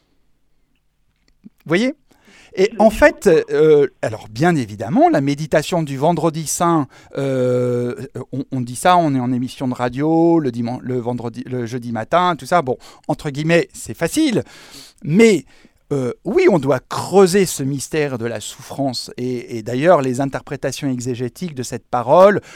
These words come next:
euh, c'est un, euh, c'est les premières phrases d'un psaume. Et quand on regarde à la fin du psaume, il célèbre la gloire de Dieu, et cetera. Mais c'est aussi un, un, un cri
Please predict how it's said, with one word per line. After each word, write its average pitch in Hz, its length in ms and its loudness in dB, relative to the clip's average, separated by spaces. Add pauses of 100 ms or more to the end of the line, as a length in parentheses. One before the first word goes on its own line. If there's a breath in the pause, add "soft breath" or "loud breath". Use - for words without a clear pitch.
(240 loud breath)
euh, 127 400 2
c'est 143 360 -4
un, 127 340 -2
euh, 123 180 -4
c'est - 160 -12
les 127 100 -4
premières 139 360 -6
phrases 127 260 -4
d'un 127 140 -4
psaume. 170 460 2
Et 123 40 -2
quand 135 260 -8
on 127 80 -6
regarde 139 480 2
à 127 40 -2
la 127 100 -2
fin 127 180 -8
du 117 120 -14
psaume, 175 420 -2 (240 loud breath)
il 127 100 -12
célèbre 135 480 -4
la 120 140 -2
gloire 123 200 -4
de 123 120 -4
Dieu, 143 200 -4
et 131 120 -2
cetera. 120 420 -8 (320 loud breath)
Mais 196 100 0
c'est 208 160 4
aussi 165 320 0
un, 294 60 0
un, 123 600 -4 (340 loud breath)
un 160 180 4 (180)
cri 240 360 -2